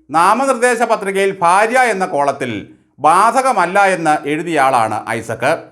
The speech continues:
ഐസക്കിന് ഈ ലോകത്ത് ഒന്നും ബാധകമല്ല. ലോകപ്രശസ്ത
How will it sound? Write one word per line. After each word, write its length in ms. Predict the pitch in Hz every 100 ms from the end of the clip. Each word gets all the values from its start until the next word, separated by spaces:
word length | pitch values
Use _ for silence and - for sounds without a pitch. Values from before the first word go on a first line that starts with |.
| _ _ _ _ -
ഐസക്കിന് 840 | 185 202 254 247 226 202 185 - -
ഈ 120 | 202
ലോകത്ത് 640 | 196 190 202 202 180 147 139
ഒന്നും 340 | 156 180 190 151
ബാധകമല്ല. 560 | 120 117 107 95 92 131 - - _ _ _ _ _ 127
ലോകപ്രശസ്ത 800 | 170 220 254 277 269 254 254